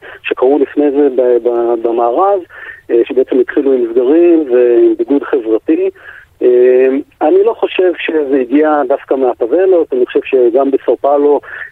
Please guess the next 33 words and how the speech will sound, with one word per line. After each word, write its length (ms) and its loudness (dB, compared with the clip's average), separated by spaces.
אה, 180 2
ההחלטה, 720 -2
אה, 320 2
לעשות, 340 -4
אה, 140 4
סגר 480 0
ולהשאיר 400 0
אנשים 300 -2
בבית 360 0
דווקא 240 -6
הגיעה 380 0
מהמושל, 840 0
אה, 200 2
מהמושל 400 0
של 220 -4
סאו 120 -2
פאולו, 420 2
אה, 560 4
אבל, 300 -2
אתה 300 -2
יודע, 180 0
תמיד 300 -4
אפשר 260 -2
לבוא 400 0
ו-, 40 2
אה, 640 2
ולטעון, 640 0
אה, 240 2
לשני 240 0
הצדדים. 540 0
בסך 300 -4
הכל, 420 0
אה, 60 2